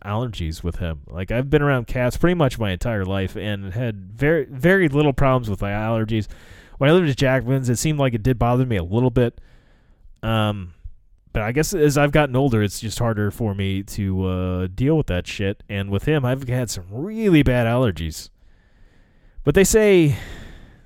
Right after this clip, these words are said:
like, uh, you know, it can be different from cat to cat. And what it is, it, it's not the cat's fur that's the real problem. It's the saliva, the s-, chemical, I guess, that's in their saliva. And some cats just have more of it.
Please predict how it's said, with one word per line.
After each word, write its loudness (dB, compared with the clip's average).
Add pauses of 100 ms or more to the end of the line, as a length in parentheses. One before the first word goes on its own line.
(300)
like, -2
uh, 0 (640)
you 4
know, 6
it 2
can -2
be 4
different 2
from -4
cat -4
to -8
cat. -6 (340)
And -6
what 2
it 0
is, 4
it, -2
it's -6
not -2
the -6
cat's -4
fur 0
that's -4
the -6
real 0
problem. -2
It's -6
the -6
saliva, -2
the -8
s-, -16
chemical, -6
I -4
guess, -6
that's -10
in -4
their -6
saliva. -6 (920)
And -4
some -2
cats -2
just -6
have -2
more 4
of 0
it. -4